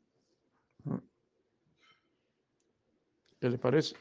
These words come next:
Bueno, queridos hermanos y hermanas que están escuchando en algún lugar del planeta o del universo,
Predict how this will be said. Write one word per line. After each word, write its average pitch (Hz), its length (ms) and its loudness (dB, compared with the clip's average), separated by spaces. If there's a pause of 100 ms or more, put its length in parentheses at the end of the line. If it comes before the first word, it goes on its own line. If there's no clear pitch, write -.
(1300)
Bueno, 143 380 6
queridos 127 360 2
hermanos 131 320 2
y 123 40 4
hermanas 127 380 2
que 135 60 -10
están 127 260 -2
escuchando 123 460 -4
en 123 80 0
algún 127 200 -2
lugar 131 280 0
del 131 100 0
planeta 135 400 0
o - 20 6
del 127 80 4
universo, 131 600 0